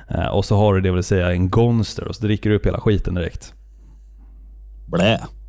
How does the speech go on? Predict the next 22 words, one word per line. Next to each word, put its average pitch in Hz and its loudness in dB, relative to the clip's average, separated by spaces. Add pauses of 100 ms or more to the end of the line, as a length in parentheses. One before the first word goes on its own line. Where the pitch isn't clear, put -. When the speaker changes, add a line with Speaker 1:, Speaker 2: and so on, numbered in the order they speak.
(420)
Speaker 1:
Ja, 110 4
det 110 4
låter 127 2
fruktansvärt, 117 2
men 139 0
jag 117 4
måste 135 2 (100)
testa 139 0
någon 110 4
gång. 87 -4
Jag 110 2
vet 120 4
inte 110 2
när, 110 0
men, 92 0
men 101 4
någon 139 4
gång 92 0
måste 90 -2
vi 85 0
testa 92 -2
det. - -2